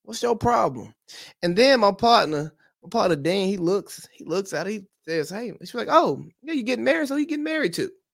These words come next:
"His name is Matt." "Oh, okay. Who? Matt who?" "Matt." That's all you need to know. And at this point, I done signed my bill. I'm getting ready to get up out of there. And she goes, "I think y'all need to leave."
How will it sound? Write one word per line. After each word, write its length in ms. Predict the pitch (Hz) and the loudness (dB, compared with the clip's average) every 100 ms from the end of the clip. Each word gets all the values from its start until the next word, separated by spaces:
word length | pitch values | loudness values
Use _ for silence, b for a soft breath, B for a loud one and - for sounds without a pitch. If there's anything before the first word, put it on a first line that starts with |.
| _ _ _ _ _ _ _ - | _ _ _ _ _ _ _ -12
"His 180 | 175 170 | -2 4
name 240 | 180 156 | 6 6
is 100 | 127 | 2
Matt." 360 | 135 135 139 - _ - - _ _ _ _ _ _ _ _ _ _ _ - | 0 4 2 2 _ -20 -20 _ _ _ _ _ _ _ _ _ _ _ 2
"Oh, 300 | 415 349 233 | 6 8 6
okay. 180 | 330 339 | 6 4
Who? 200 | 403 190 | 4 4
Matt 200 | 339 392 | 2 4
who?" 300 | 427 208 - _ _ _ | 4 2 -6 _ _ _
"Matt." 380 | 143 165 180 202 _ _ _ _ _ _ _ _ _ _ _ _ _ _ _ _ _ _ _ _ - | 0 4 4 2 _ _ _ _ _ _ _ _ _ _ _ _ _ _ _ _ _ _ _ _ -6
That's 160 | 165 | 2
all 140 | 196 175 | 6 8
you 120 | 160 | 8
need 120 | 151 | 4
to 60 | 131 | 2
know. 360 | 123 135 208 - _ _ _ _ _ - | 0 -4 -4 -12 _ _ _ _ _ -4
And 80 | 214 | -2
at 100 | 247 | 2
this 280 | 415 339 | 0 0
point, 320 | - 240 233 180 | 2 4 4 2
I 100 | 330 | 0
done 300 | 185 147 135 | 0 -4 -4
signed 340 | 190 190 180 | -2 0 0
my 60 | 165 | -4
bill. 420 | 131 143 160 165 | -6 -4 -2 -2
I'm 160 | 190 | -2
getting 160 | 165 147 | -6 -4
ready 140 | 147 | -4
to 40 | 135 | -4
get 120 | 139 | -6
up 180 | 131 131 | -4 0
out 220 | 139 139 | 0 0
of 60 | 110 | -2
there. 200 | 110 113 127 - _ _ _ _ _ _ _ _ _ _ _ _ b b b _ _ - | -6 -10 -14 -20 _ _ _ _ _ _ _ _ _ _ _ _ b b b _ _ -4
And 160 | 160 | -2
she 120 | 147 208 | 0 2
goes, 140 | 160 | 4
"I 120 | 170 | 4
think 240 | 226 156 156 | 2 -2 0
y'all 100 | 160 | 0
need 120 | 123 | 0
to 60 | |
leave." 360 | 120 156 - - | -2 -4 -4 -18